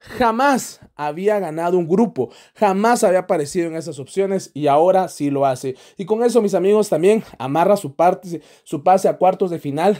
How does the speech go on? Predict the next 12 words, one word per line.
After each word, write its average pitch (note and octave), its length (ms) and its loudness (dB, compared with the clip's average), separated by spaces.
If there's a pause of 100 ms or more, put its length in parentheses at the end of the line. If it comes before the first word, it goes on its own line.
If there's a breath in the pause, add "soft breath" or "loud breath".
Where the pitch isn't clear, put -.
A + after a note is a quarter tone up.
dejando F3 420 0
como F3 220 -2
segundo G#3+ 560 2 (180 loud breath)
a F3+ 120 -2
la G3 100 0
selección F#3+ 420 -4
favorita G3 480 0
del C#3 100 2
grupo, F#3+ 320 0
que - 100 -6
era G#3 180 0
Canadá, D#3+ 440 -2